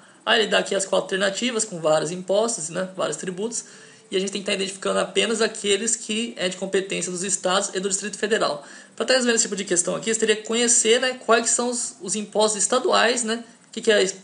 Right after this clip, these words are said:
municipal, o que que é federal, e apenas usar, né, pra responder a questão, os impostos estaduais. Quais são os,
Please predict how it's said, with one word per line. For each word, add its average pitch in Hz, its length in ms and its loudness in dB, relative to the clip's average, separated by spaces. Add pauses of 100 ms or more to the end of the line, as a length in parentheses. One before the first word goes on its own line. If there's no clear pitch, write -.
(120)
municipal, 185 640 2
o - 20 0
que 233 80 -10
que 233 100 2
é - 20 2
federal, 226 460 2
e 220 100 4
apenas 233 440 2
usar, 208 720 0
né, 180 160 0
pra 190 160 2
responder 185 260 0
a - 20 0
questão, 196 460 -2
os 190 140 -2
impostos 196 420 -2
estaduais. 208 680 -2
Quais 349 240 0
são 226 160 0
os, 214 240 -2